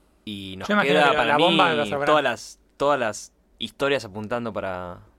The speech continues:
Speaker 1: volver
Speaker 2: Va a ser
Speaker 1: a
Speaker 2: medio
Speaker 1: Westeros.
Speaker 2: epílogo, claro. Va a ser tipo, todos van a, imagino va a ser medio, puede ser medio zapping el próximo capítulo. Porque van a querer mostrarte
Speaker 1: Probablemente.
Speaker 2: un poquito de cada uno y a dónde apunta cada
Speaker 1: Probablemente.
Speaker 2: uno. Y quizás una bomba de Bran, me imagino yo, no sé.
Speaker 1: Pero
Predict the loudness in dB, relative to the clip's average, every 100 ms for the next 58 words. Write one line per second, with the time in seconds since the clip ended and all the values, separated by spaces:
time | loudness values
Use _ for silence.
0 | -14 -6 -2 0 0 0 0 0 0 -2
1 | -2 0 0 0 0 0 0 0 0 2
2 | 2 2 2 0 -2 -4 _ _ _ _
3 | -6 -4 2 2 2 -2 -4 -18 -8 -2
4 | 0 0 0 2 2 2 -2 -4 -4 -4
5 | -4 -6 -6 -8 -6 -6 -6 -6 -8 -12
6 | _ _ _ -4 0 0 4 4 4 4
7 | 0 0 2 0 2 2 4 2 2 0
8 | 0 0 0 0 0 0 0 0 0 0
9 | -2 -12 -20 _ -10 -6 -2 -2 0 0
10 | 0 0 0 2 0 -2 -6 -12 -10 -10
11 | -8 -10 -10 -4 0 2 2 0